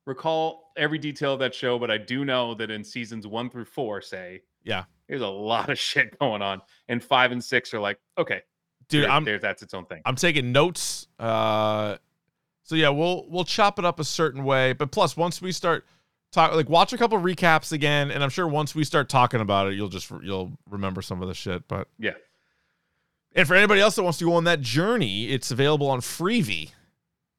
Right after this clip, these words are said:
Speaker 2: through Prime. So watching that bad boy for free. All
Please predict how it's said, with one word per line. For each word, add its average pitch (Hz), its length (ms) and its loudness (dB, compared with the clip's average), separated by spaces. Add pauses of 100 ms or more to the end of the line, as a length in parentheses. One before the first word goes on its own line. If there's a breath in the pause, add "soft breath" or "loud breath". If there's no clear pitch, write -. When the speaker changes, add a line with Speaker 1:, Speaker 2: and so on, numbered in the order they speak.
Speaker 2:
through 131 180 -4
Prime. 127 460 2 (240)
So 98 280 -2 (180)
watching 110 280 -10
that 110 100 -6
bad 110 160 -4
boy 107 160 -6
for 104 100 -12
free. 104 260 -6
All 101 40 -6